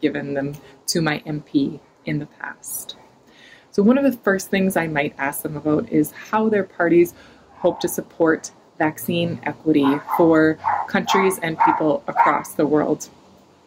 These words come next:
So we know that many countries do not have the access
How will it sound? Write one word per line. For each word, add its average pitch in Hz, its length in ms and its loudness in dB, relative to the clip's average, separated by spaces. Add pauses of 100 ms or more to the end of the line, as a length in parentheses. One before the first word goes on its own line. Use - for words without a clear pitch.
(380)
So 175 260 4
we 170 360 4
know 180 300 2
that 170 200 -2
many 175 180 2
countries 165 420 -2
do 156 80 2
not 160 300 0
have 151 220 -2
the 151 100 2
access 147 400 -2